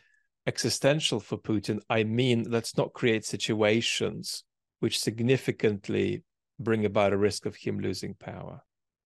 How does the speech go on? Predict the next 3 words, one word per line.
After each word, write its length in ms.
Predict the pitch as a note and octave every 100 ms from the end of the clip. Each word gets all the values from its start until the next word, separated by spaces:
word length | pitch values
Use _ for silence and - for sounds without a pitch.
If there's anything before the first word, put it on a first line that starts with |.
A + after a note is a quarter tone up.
| _ _ _ _ - - - _ _ _ _ _ _ _ _ _ _ _ _ _
But, 180 | C3 - _ _ _ _ _ _ _ _ _ _ _ _ _ _ _
of 180 | C#3 -
course, 440 | D#3 C3 B2+ -